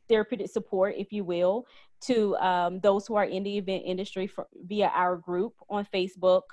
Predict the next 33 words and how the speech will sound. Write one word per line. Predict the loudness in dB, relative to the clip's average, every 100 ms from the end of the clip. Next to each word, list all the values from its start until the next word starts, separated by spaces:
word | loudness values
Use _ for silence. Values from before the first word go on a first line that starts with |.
| -20 _ _
Um, | 2 2 0 -2
and | -2
we | 2 2
are | 4
actually | 0 0 -8
growing | 0 2 4 2
into, | -2 -6 -8 -4 -2 -4 -6 -16 -20 -4 2
um, | 4 4 0 -6 -10 -20 -12
create | 2 4 4
a |
membership | 0 0 2 2 0 -4 -6 _ _ _ _
where | 4
people | 4 2 4
are | 2
coming | 0 -2 0
in | 0 -2 -2
and | 0
they're | 0 0
able | -2 -2 -6
to, | -6 -6 -6 -4
um, | -2 -2 -2 -8 -12 -16 _ -20 _ _
they're | 2 4
able | 4 2
to | -6
get | -4 -4
members. | 0 -2 0 -2 0
I | 0
mean, | 0 -2
they're | -2 0
able | 0 -2 -4
to | -6
get | -6 -6
mentors. | -2 0 -2 -4 -8 -8 -12 -18